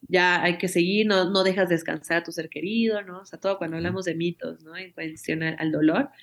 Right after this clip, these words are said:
Speaker 1: y a las lágrimas. Entonces, este, eso es un,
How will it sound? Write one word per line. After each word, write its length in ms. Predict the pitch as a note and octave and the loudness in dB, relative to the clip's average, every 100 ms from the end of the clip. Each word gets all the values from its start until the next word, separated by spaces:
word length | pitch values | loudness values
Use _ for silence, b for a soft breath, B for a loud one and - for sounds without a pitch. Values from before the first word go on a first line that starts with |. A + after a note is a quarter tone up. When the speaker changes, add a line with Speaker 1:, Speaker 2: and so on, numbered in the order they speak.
| b | b
Speaker 1:
y 80 | - | 0
a 60 | E3 | 2
las 180 | D#3 E3 | 2 2
lágrimas. 640 | E3 F3 F3 G3+ E4 - _ _ _ _ B B _ _ | 2 2 0 -2 -4 -6 _ _ _ _ B B _ _
Entonces, 580 | E3+ E3 E3 F3 E3+ F3+ | 0 0 2 0 0 0
este, 540 | F3 E3 - D#3 D3+ G3+ | 0 0 0 0 2 2
eso 260 | F#3 B3 | 4 4
es 180 | F#3 F#3 | 4 2
un, 140 | G3 | 0